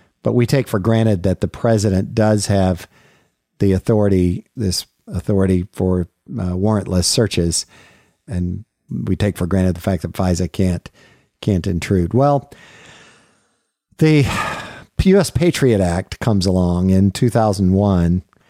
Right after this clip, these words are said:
and it was intended to do good things for us. It was intended to,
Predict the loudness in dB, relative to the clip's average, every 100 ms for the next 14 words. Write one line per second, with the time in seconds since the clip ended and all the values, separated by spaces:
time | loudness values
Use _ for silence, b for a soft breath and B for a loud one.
0 | b b b b b b 0 2 4 4
1 | 4 2 0 2 4 4 0 0 -2 2
2 | 2 4 4 2 0 b b b b b
3 | _ _ -2 -2 -2 -2 -2 -6 -12 -6
4 | -4 -4 -4 -4 -2 -2 0 0 0 2
5 | 2 2 0 0 2 4 4 2